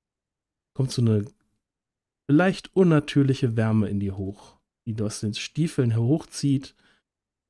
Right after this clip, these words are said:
deinen Gang leichter macht. Und erst dann hörst du wieder das x-te Quäntchen, was, äh, Castellani wieder versucht, irgendwie anzufangen. Also damals in Grangor. <clears throat> Wie war das denn da, äh,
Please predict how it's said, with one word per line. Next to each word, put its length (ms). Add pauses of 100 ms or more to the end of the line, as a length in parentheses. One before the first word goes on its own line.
deinen 380
Gang 360
leichter 400
macht. 480 (1120)
Und 120
erst 260
dann 180
hörst 300
du 100
wieder 200
das 440 (140)
x-te 580 (640)
Quäntchen, 560
was, 260
äh, 160
Castellani 800
wieder 180
versucht, 400
irgendwie 260
anzufangen. 680 (800)
Also 160
damals 640
in 220
Grangor. 560
<clears throat> 1200
Wie 180
war 140
das 220
denn 180
da, 300
äh, 240